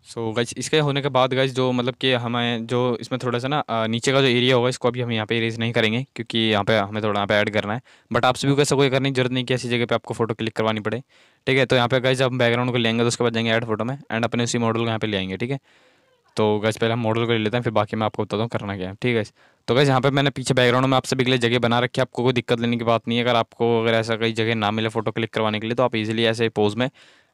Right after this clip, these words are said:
फ़ोटो क्लिक करवा के वहाँ डायरेक्ट भी बैठा सकते हो, ठीक है। And उसके बाद गाइस, यहाँ पे क्या करेंगे हम, इस मॉडल को कुछ स्टेप्स ऐसे यहाँ पे रख देंगे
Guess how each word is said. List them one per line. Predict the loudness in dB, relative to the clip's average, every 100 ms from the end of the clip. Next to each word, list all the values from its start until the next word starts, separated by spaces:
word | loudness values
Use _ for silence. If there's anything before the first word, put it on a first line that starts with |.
| _
फ़ोटो | -2 0
क्लिक | -2 -2
करवा | 0 0
के | 0
वहाँ | 0
डायरेक्ट | 2 0 0
भी | -2
बैठा | 0 -2
सकते | -4 -6 -6
हो, |
ठीक | -2 -2
है। | -2 -6 _ _ _
And | -2 0
उसके | 2 2
बाद | 2
गाइस, | 2 0
यहाँ | 2
पे | 2
क्या | 2
करेंगे | 2 2 0
हम, | 0
इस | -2 -2
मॉडल | 0 2 2
को |
कुछ | 0 -2
स्टेप्स | 0 0 0
ऐसे | -2 0
यहाँ | 0
पे | 0
रख | 0
देंगे | -4 -4